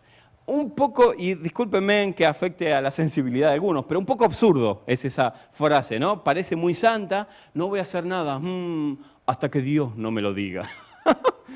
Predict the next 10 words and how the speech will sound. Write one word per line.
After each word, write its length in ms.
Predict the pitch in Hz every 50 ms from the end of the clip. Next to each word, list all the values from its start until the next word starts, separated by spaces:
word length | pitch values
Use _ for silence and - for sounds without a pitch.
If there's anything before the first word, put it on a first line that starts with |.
| 269 269 262 254 233 202 - -
Parece 360 | 139 147 196 214 208 220 214
muy 180 | 208 214 220
santa, 460 | 185 - 233 226 233 240 220 - 202 185
suena 300 | - 196 202 196 190 170
reverente, 840 | 165 175 170 165 160 175 226 254 262 262 240 170 185 196 208 214 214
pero 500 | 208 214 190 175 170 170 170 170 170 180
es 500 | 190 208 220 226 226 208 - - - 196
miedo. 840 | 196 214 247 285 320 349 330 294 226 196 175 160 139 120 110 113 - _ _ _ _ _ _ _ _ _ _ _ _ _ _ _ _ _ _ _ -
Es 200 | - 311 311 277
miedo. 760 | 277 349 349 349 370 370 349 330 269 226 165 131 113 117 113